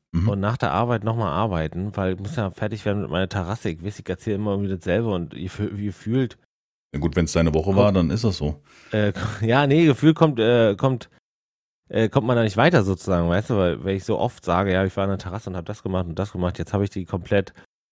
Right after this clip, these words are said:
Speaker 2: ähm, mit so Dachpappen überzogen und jetzt ist die sozusagen dicht, jetzt ist die vorbereitet für den nächsten Step, äh, der,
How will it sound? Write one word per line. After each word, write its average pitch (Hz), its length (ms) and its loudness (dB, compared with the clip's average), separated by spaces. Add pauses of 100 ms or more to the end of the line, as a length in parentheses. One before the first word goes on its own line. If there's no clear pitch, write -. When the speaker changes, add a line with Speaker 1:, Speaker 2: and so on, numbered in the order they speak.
(320)
Speaker 2:
ähm, 90 880 0 (600)
mit 92 420 -8
so 87 240 -4
Dachpappen 107 580 -4
überzogen 113 880 0
und 95 380 -2
jetzt 95 160 -4
ist 101 160 -6
die 113 60 -2
sozusagen 104 420 0
dicht, 135 380 4
jetzt 101 160 -4
ist 107 160 -10
die 107 40 -6
vorbereitet 113 680 -2
für 113 360 2
den 98 140 -2
nächsten 107 340 0
Step, - 920 -4
äh, 107 260 2
der, 95 920 0